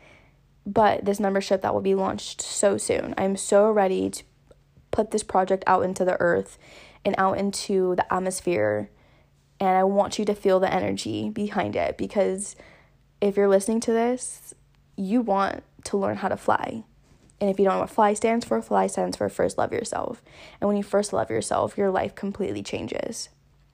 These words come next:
And to leave you off on this, ask yourself, how can you love yourself?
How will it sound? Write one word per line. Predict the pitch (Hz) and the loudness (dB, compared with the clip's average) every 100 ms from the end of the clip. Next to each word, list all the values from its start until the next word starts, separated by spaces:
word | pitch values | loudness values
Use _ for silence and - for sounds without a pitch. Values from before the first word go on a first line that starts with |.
| _ _ _ - - - - - | _ _ _ -20 -20 -20 -8 0
And | 202 196 190 190 190 - - | 2 2 0 -2 -6 -12 -8
to | 196 | -2
leave | 220 247 | -2 2
you | 285 | 2
off | 208 208 | 2 4
on | 208 | 2
this, | 180 - 208 - - - _ _ _ _ _ | 2 0 -2 -8 -12 -14 _ _ _ _ _
ask | 208 220 - - | -2 -2 -4 -6
yourself, | 196 - - - - - - _ _ _ _ _ _ _ _ - | -2 -2 -2 -6 -12 -20 -20 _ _ _ _ _ _ _ _ 0
how | 285 | 2
can | 330 - 220 202 | 2 2 -2 0
you | 196 - 214 - _ _ _ _ _ _ _ - | -2 -4 -8 -12 _ _ _ _ _ _ _ -4
love | - - | -2 -2
yourself? | - - - - - | -4 -4 -4 -4 -12